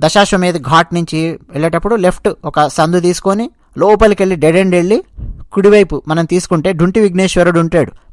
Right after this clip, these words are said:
మళ్ళీ డుంటి విఘ్నేశ్వరుడి నుంచి కుడివైపు వెళ్ళే ఒక మార్గం ఉంది, ఎడంవైపు వెళ్ళే మార్గం ఒకటి ఉంది. ఇట్లా రకరకాల మార్గాలు ఉన్నాయి మనం గమనిస్తే. అందులో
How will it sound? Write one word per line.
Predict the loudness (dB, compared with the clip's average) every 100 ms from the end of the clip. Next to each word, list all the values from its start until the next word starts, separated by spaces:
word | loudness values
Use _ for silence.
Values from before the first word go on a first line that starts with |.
| -2
మళ్ళీ | 0
డుంటి | 2 2 2
విఘ్నేశ్వరుడి | 2 0 0 2 0
నుంచి | 0 -4
కుడివైపు | -2 2 4 4
వెళ్ళే | 2 2
ఒక | 2
మార్గం | 2 2 0 -2
ఉంది, | -4 -6 -2
ఎడంవైపు | 0 2 2 2
వెళ్ళే | 0 2
మార్గం | 2 2 0
ఒకటి | -2 -4
ఉంది. | -8 -12 _ -6
ఇట్లా | -6 -4
రకరకాల | -4 0 2 2
మార్గాలు | 4 2 2 2
ఉన్నాయి | 0 0
మనం | -2 0
గమనిస్తే. | 0 -2 -6 -18 -20 -10 -4
అందులో | 0 2 4 4 0 -2